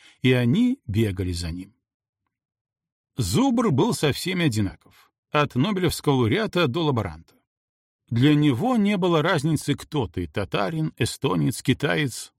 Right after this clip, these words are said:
Поэтому он, не задумываясь, с неумелым акцентом рассказывал армянские, еврейские анекдоты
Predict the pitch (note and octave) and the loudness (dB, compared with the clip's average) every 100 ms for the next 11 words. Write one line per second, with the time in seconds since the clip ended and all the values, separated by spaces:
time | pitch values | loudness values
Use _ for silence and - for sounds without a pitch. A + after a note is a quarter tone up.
0 | _ C#3 G#3+ - F3 D3 - D#3+ G3+ F#3+ | _ 0 0 2 4 4 2 0 0 0
1 | D3+ C#3+ G#2+ B2+ D3 G3 D3+ C#3 C3+ - | 0 0 0 -2 -2 0 0 2 0 -2
2 | _ _ - D#3 C#3 C3 G3+ D#3+ D3 B2 | _ _ -2 2 2 2 2 2 0 -4
3 | - - G3+ F3 D#3+ B2 - - F3+ C3 | -6 -4 -2 0 0 0 -2 -4 -2 0
4 | D#3 D#3+ A#2 G2+ D3+ E3 - - C3+ A#2+ | 0 0 0 0 0 -2 -2 0 0 2
5 | G#2 G2 E3 - - A#2 G2 G2+ F3 D3+ | 0 0 0 0 0 2 2 -2 -2 0
6 | C#3 | 0